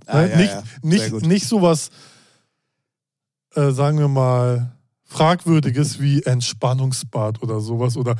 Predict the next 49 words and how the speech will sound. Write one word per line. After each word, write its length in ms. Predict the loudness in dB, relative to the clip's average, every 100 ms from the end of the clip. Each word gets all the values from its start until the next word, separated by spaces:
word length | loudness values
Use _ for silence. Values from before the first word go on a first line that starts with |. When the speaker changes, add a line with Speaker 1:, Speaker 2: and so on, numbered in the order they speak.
| -8 -8
Speaker 2:
ich 100 | -2
mach 140 | 0
mir 100 | 0
dann 140 | -2
eine 100 | -4
Kerze 420 | -4 0 -2 0 -2
an 120 | 0
den 40 |
Laptop 340 | -2 -2 -2 0
hin 120 | 0
und 120 | -2
guck 180 | -4 -6
mir 60 | -4
eine 80 | -4
Serie 440 | 0 0 0 -4
an. 180 | -6 -10 -12 _ _ _
Ich, 320 | -4 -2 -2 -4
ich 80 |
kenn 180 | 0 2
da 120 | 4
so 120 | 4 2
Speaker 1:
<laughs> 60 |
Speaker 2:
einen. 180 | 4 4
Speaker 1:
Okay, 120 | 4 2
ich 100 | 2
muss 240 | -2 0
da 120 | 0
los. 360 | 0 0 -2 -6 -4
Speaker 2:
Ja. 220 | -2 0 -2 -4 0
Nee, 200 | 2 4
also, 260 | 4 2 0 -6 -2
ist, 220 | -2 -2 -8 -14 -4
ist, 340 | -2 -2 -6
ist 220 | -4 -4 -2
überhaupt 400 | 0 0 0 -4
nicht, 320 | -6 -8 -18 _
also 260 | -2 0 -2
ist, 300 | -2 -4 -4
ist 340 | -4 -4 -4 -2
cool, 220 | 2 4 2
kann 240 | -2 -2
ich 180 | -2 -4
irgendwie 220 | -2 -2
verstehen, 440 | 0 -2 0 0
dass 160 | 0 0
das 180 | 0 0
schon 280 | 2 2 0 -2
cool 160 | 0
ist, 120 | 0